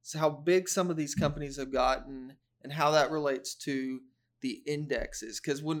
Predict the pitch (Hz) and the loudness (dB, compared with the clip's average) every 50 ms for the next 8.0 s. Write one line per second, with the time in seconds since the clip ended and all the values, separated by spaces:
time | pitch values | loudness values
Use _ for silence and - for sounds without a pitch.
0 | - 175 170 175 196 220 233 240 220 196 180 180 175 170 165 165 165 175 156 147 | 6 6 8 8 8 6 4 0 0 0 0 2 2 0 0 0 -2 -4 -4 -4
1 | 143 160 185 196 202 170 160 - 151 139 139 131 - - 139 131 135 131 131 135 | -2 -2 -2 2 2 0 2 0 -2 -2 -2 -4 -2 -2 -4 -2 -2 -4 0 2
2 | 127 131 135 135 131 131 127 131 131 131 135 135 135 135 135 135 135 127 123 110 | 2 2 2 0 -4 -8 -10 -12 -10 -10 -8 -6 -6 -8 -8 -8 -10 -10 -10 -10
3 | - 135 123 - 123 123 _ 135 131 131 127 123 127 127 - - 123 - - 131 | -10 -12 -8 -8 -8 -6 _ -10 -10 -6 -6 -6 -6 -6 -6 -10 -10 -10 -10 -16
4 | 117 - 139 135 131 131 131 - - 165 175 170 160 151 156 160 147 143 139 139 | -10 -8 -8 -8 -8 -10 -14 -12 -6 -2 0 2 2 2 0 -2 -4 -2 -2 -2
5 | - - - 135 - 123 120 123 113 127 123 127 120 - 123 - - 123 123 117 | -4 -4 -8 -6 -2 0 0 0 -2 -4 -8 -12 -10 -12 -14 -16 -16 -16 -14 -14
6 | 123 - - 139 131 135 143 139 123 117 117 120 117 - - _ 131 131 135 135 | -14 -14 -12 -6 -2 2 4 4 4 2 0 -8 -12 -12 -8 _ -4 -2 -2 -4
7 | - 143 135 - 143 131 - - 120 123 123 151 139 131 123 117 123 104 123 | -6 -12 -10 -8 -8 -8 -6 -6 -6 -6 -4 -6 -8 -8 -8 -12 -12 -12 -12